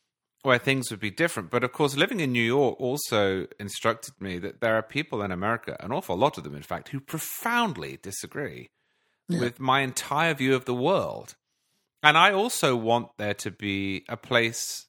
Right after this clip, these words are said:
Speaker 1: for them. You know, wh-, I went on a podcast recently and I made my pitch for federalism. And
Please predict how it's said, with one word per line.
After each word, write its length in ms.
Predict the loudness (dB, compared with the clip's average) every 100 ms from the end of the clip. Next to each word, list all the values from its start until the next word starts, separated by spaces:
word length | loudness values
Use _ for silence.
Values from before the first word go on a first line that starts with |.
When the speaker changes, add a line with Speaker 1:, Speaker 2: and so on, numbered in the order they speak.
| _ _ -6
Speaker 1:
for 100 | 0
them. 500 | 2 2 -2 -12 -20 _ _ _ _ _ _ -2
You 60 | 0
know, 120 | 2
wh-, 60 | 0 4
I 100 | 4
went 140 | 4
on 100 | 2
a 60 | 0
podcast 480 | 2 2 2 0 0
recently 500 | -2 -4 -6 -8 -6
and 140 | -6
I 60 | 0
made 240 | 0 0
my 120 | -2
pitch 280 | -4 -6 -6
for 100 | -8
federalism. 720 | -2 0 2 -2 -4 -6 -10 -12
And 440 | -10 -8 -8 -10